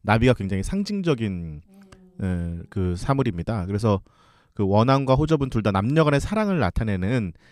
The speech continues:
상징적인 단어라고 얘기할 수 있는데요. 이거는 이제 청나라 말기 때부터 굉장히 흥성하기 시작해가지고,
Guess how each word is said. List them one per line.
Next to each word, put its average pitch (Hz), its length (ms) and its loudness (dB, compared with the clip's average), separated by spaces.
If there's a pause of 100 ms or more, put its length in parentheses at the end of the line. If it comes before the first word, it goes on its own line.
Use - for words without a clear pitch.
(120)
상징적인 160 540 -2
단어라고 95 480 0
얘기할 90 280 -2
수 - 120 -8
있는데요. 101 380 -4
이거는 131 240 0
이제 131 100 -8
청나라 226 380 0
말기 113 260 2
때부터 131 720 0 (460)
굉장히 117 520 0
흥성하기 156 560 0
시작해가지고, 123 1040 -4